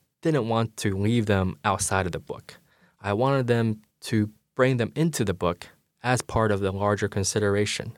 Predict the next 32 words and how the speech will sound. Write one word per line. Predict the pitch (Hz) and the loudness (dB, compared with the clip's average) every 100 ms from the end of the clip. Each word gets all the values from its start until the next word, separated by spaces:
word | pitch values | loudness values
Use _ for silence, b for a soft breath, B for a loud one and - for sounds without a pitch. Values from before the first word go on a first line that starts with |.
| _ 98 | _ -4
Uh, | 95 90 | -2 0
this | 123 - | 0 0
is | 123 - | 0 0
what | 107 - | 0 0
happens, | - 127 127 82 - - b b b b b b _ | 0 -2 0 -4 -4 -8 b b b b b b _
uh, | 101 95 92 95 95 85 | -2 0 0 -2 -2 -2
uh, | |
when | 85 101 107 95 87 _ _ _ _ _ | -2 0 2 0 -4 _ _ _ _ _
we | 104 95 90 87 _ _ _ _ _ _ _ _ _ _ _ _ | -2 0 -2 -6 _ _ _ _ _ _ _ _ _ _ _ _
write, | 104 104 98 - _ _ _ - | -2 0 2 -2 _ _ _ -4
engage, | 107 98 95 110 107 98 - | -2 0 2 2 2 -2 -2
and, | 95 87 | -2 -2
and, | 95 - | -2 -2
and | 98 90 85 | -2 -2 -2
deal | 120 117 101 | 0 2 2
with | 90 87 | -2 -4
censorship. | - 92 - - - - | -4 -4 -4 -6 -8 -6
It's | 98 - | -6 -2
never | 113 139 135 | 0 0 0
just | 110 - - | 0 -2 -2
an | - | -6
external | 95 - - 120 113 110 101 - | -6 -6 -4 0 2 2 0 0
object | 104 104 - 107 - - _ - | -2 0 0 0 -2 -20 _ -8
that | 87 80 | -6 -4
we | |
study, | - - 107 117 117 | -6 -2 -2 -2 -4
that | 87 80 | -8 -8
we | 90 | -10
can | - 85 - _ _ | -6 -8 -8 _ _
remain | 92 92 92 | -6 -4 -4
distant | 85 110 - 117 - | -4 -4 -2 -4 -6
from, | - 117 117 | -6 -4 -2